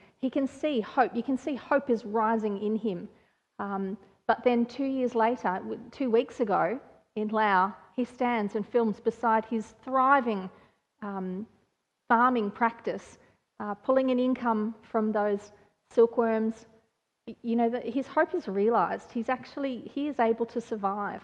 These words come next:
He's thinking about things like his kids getting an education. Uh, so I, I just wonder if, if that is something that you want to buy into. If you want to buy into that hope, you want to participate with us,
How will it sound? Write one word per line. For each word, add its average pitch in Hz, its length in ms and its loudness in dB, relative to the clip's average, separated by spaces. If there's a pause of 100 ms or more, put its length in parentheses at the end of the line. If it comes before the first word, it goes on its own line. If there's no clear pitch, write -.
He's 220 140 -4
thinking 294 460 -6
about 185 360 0
things 220 300 -2
like 208 360 4 (880)
his 262 200 -2 (200)
kids 269 260 -4
getting 269 240 4
an 262 80 0
education. 254 680 -4 (600)
Uh, - 240 -12
so 269 100 4
I, 269 200 6
I 262 40 4
just 294 200 -6
wonder 320 260 2
if, 294 120 2 (160)
if - 160 -6
that 285 160 6
is 285 100 -2
something 254 400 -4
that 233 140 -4
you 233 160 -2
want 240 220 -2
to 254 100 -4
buy 226 160 6
into. 220 240 0
If 208 120 -2
you 277 60 -4
want 311 140 -2
to 220 160 0
buy 240 240 6
into 233 320 0
that 208 160 2
hope, - 280 -2
you 240 60 -2
want 240 120 0
to 202 40 0
participate - 760 -2
with 220 180 2
us, 202 200 0